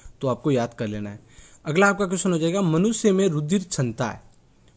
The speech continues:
मनुष्य में रक्त क्षमता है, फेफड़ों में, बोमेन संपुट में, कुंडलित नालिका में, मूत्रवाहिनी में। तो साथियों, इसमें आपका हो जाएगा बोमेन संपुट में। मनुष्य का रक्त क्षमता है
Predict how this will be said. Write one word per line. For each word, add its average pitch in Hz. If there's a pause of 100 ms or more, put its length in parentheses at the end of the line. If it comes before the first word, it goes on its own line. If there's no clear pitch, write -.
(120)
मनुष्य 165
में 147
रक्त 160 (480)
क्षमता 139
है, 98 (320)
फेफड़ों 165
में, 175 (440)
बोमेन 170
संपुट 175
में, 143 (540)
कुंडलित 175 (140)
नालिका 143
में, 139 (320)
मूत्रवाहिनी 120
में। 104 (220)
तो 160
साथियों, 165
इसमें 190
आपका 180
हो 156
जाएगा 156
बोमेन 147
संपुट 123
में। 101 (400)
मनुष्य 180
का 160 (100)
रक्त 170
क्षमता 139
है 151